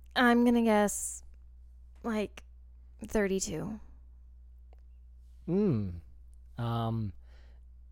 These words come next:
Speaker 2: no.
Speaker 1: <laughs>
Speaker 2: Uh, so because there is a whole lot of numbers, I'll give you a hint. You have one of the numbers right.
Speaker 1: Um,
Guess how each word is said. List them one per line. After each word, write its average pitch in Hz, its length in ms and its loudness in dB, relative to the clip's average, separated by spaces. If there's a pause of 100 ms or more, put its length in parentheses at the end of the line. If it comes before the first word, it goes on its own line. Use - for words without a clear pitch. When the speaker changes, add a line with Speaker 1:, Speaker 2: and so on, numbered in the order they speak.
(140)
Speaker 2:
no. 120 480 -4 (240)
Speaker 1:
<laughs> 277 60 2 (760)
Speaker 2:
Uh, 127 560 0 (220)
so 185 240 4
because 180 520 2
there 208 140 6
is 170 140 2
a 147 60 0
whole 160 360 2
lot 143 200 4
of 131 100 0
numbers, 117 320 -2
I'll 117 80 0
give 113 180 -4
you 117 120 -2
a - 20 -2
hint. 123 240 -4
You 131 120 0
have 147 200 0 (320)
one 151 420 0
of 180 340 0
the 151 100 0
numbers 123 600 -2
right. 87 240 -12 (2250)
Speaker 1:
Um, 190 760 0